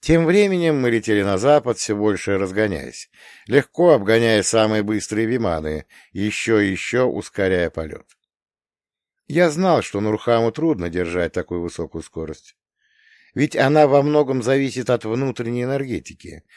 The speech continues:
а я подрезал его каналы, и мой джин пока ещё весьма страдал от этого. По возвращению в Москву я обязательно восстановлю все его силы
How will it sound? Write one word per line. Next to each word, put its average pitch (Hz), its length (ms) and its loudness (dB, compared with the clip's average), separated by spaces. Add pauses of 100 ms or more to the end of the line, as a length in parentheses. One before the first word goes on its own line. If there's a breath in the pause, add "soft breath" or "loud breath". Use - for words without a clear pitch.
(300 loud breath)
а 113 120 6
я 160 160 8
подрезал 131 560 2
его 85 140 -2
каналы, 82 560 -4 (380 soft breath)
и 113 100 0
мой 123 200 4
джин 110 340 -2
пока 110 340 2
ещё 123 300 0
весьма 110 360 -2
страдал 117 460 -2
от - 140 -18
этого. - 280 -20 (1300)
По 110 100 0
возвращению 110 680 2
в 107 40 0
Москву 110 440 -2
я 110 140 2
обязательно 101 560 -2
восстановлю 104 760 -4 (260 soft breath)
все 92 220 -4
его 90 160 -2
силы 80 480 -8